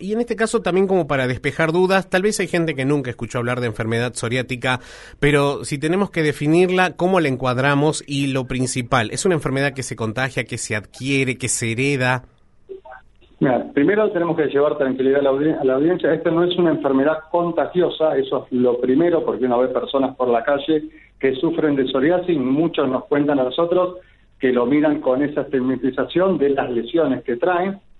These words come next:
Speaker 2: No es contagiosa, no es infecciosa, hay un factor genético que predispone a la enfermedad y si tenemos un padre, el hijo puede tener cierta probabilidad de tener la manifestación, pero si tiene los dos padres con la enfermedad, aumenta la probabilidad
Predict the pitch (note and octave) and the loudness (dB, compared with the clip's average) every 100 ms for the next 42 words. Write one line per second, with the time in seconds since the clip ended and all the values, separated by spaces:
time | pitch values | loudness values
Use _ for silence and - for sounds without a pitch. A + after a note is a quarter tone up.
0 | - - C3 E3+ E3+ E3+ C#3+ C3+ C3+ F3+ | -16 -4 0 2 0 0 0 0 0 0
1 | F3 F3+ F3 C3+ C3+ D3+ E3 F3+ F#3 F3 | 0 0 -2 -2 0 2 2 2 0 -2
2 | D#3 C#3 - B2 - G3 E3+ - F3 F3 | -6 -4 -4 -4 -2 0 0 -2 -4 -6
3 | - - - - F3 F#3+ E3 - C#3+ - | -14 -20 -20 -4 0 2 0 0 -4 -2
4 | D#3 D#3 D#3 C3 D3 F3 E3+ D3 C#3+ A#2+ | -2 -2 0 2 2 2 0 0 0 -2
5 | - B2+ B2 A#2 A#2 - F#3 C#3+ C#3+ D3 | 0 0 0 -2 -4 0 0 0 -2 -2
6 | A#2 A2+ G#2+ A#2 A#2+ C#3 E3 F3 - - | -4 -4 -4 -2 0 0 0 -2 -8 -20
7 | _ _ - E3+ - A2 C3 D#3+ D#3 - | _ _ 0 0 0 -2 2 2 2 0
8 | D#3+ D3+ F3+ D#3+ C3+ A#2+ G2+ - _ _ | -2 0 0 0 0 -2 -4 -10 _ _
9 | _ - C3 D3+ E3 D3+ - D3+ C#3+ C#3 | _ -2 0 2 0 0 2 2 2 0
10 | D3 D3 D#3 D#3+ D#3+ C#3 C3+ C3 C3 C3+ | 0 -2 0 0 0 -2 0 2 2 2
11 | D#3+ C3+ B2 A#2+ B2 D3 D3 - C3 B2 | 2 0 -2 0 2 2 -2 -4 0 2
12 | A#2 A#2+ A#2 - - C3 D#3 G3+ G#3+ C3+ | 0 -4 -6 -10 -6 -4 0 0 0 -4
13 | B2 B2+ - D#3+ C3+ C3 B2+ D#3 D#3 D#3 | -6 -8 -4 0 0 0 0 -2 0 0
14 | D#3 C#3 C#3 B2+ B2 B2 B2+ D#3+ E3+ B2+ | 0 -2 -2 -2 -2 -4 0 0 0 0
15 | A#2+ D3+ F3 D#3 C3+ B2 A#2+ A#2+ A#2+ A#2+ | 0 2 0 0 0 0 0 0 0 2
16 | B2+ D3+ E3 | 2 2 0